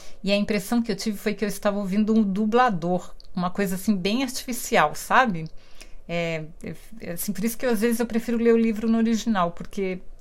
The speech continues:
eu não sei, eu fiquei com uma sensação ruim vendo a versão em português.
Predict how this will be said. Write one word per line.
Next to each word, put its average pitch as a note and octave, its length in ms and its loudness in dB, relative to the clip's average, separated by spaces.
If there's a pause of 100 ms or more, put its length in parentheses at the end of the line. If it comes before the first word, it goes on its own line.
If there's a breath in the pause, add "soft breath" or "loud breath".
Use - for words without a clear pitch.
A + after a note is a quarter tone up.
eu G#3 80 -4
não C4 80 -2
sei, F#3+ 240 0
eu F3 60 -2
fiquei G3 240 -6
com - 80 -8
uma G#3+ 100 4
sensação A3+ 800 0 (480 loud breath)
ruim B3+ 480 6
vendo A#3 340 4
a A#3 40 6
versão A3+ 320 4
em A3+ 80 4
português. G3+ 720 -2